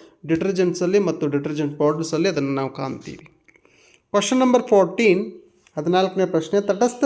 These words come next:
ದ್ರಾವಣದ ಪಿ ಎಚ್ ಮೌಲ್ಯವು ಕಡಿಮೆಯಾದಾಗ, ತಟಸ್ಥ ದ್ರಾವಣದ ಪಿ ಎಚ್ ಮೌಲ್ಯ ಕಡಿಮೆಯಾದಾಗ ಹೈಡ್ರೋಜನ್ ಅಯಾನ್ಗಳ ಸಾರತೆ ಹೆಚ್ಚಾಗ್ತದೆ. ಆಪ್ಷನ್ ಬಿ ರೈಟ್ ಆನ್ಸರ್.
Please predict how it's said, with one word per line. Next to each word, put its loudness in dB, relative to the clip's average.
ದ್ರಾವಣದ 4
ಪಿ -2
ಎಚ್ 2
ಮೌಲ್ಯವು 2
ಕಡಿಮೆಯಾದಾಗ, 2
ತಟಸ್ಥ 0
ದ್ರಾವಣದ 2
ಪಿ -2
ಎಚ್ 0
ಮೌಲ್ಯ 0
ಕಡಿಮೆಯಾದಾಗ 0
ಹೈಡ್ರೋಜನ್ 4
ಅಯಾನ್ಗಳ 2
ಸಾರತೆ 2
ಹೆಚ್ಚಾಗ್ತದೆ. -4
ಆಪ್ಷನ್ -2
ಬಿ 4
ರೈಟ್ 4
ಆನ್ಸರ್. -2